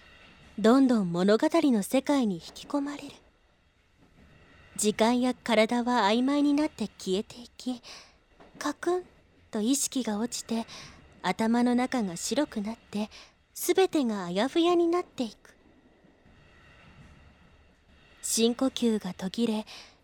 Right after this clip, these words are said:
無意識が作り出すゆっくりとした深い呼吸が、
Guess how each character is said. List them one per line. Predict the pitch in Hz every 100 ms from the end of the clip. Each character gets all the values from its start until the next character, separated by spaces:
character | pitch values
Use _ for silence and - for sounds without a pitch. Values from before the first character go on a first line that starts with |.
| _
無 | 262 311
意 | 370
識 | - -
が | 277 240
作 | - - 262
り | 269
出 | 302
す | - 247 247 - - _ -
ゆ | 226 226
っ | - -
く | 370
り | 370
と | 339 262
し | -
た | 185
深 | - - 269
い | 277
呼 | -
吸 | 175 - 214
が、 | 208 226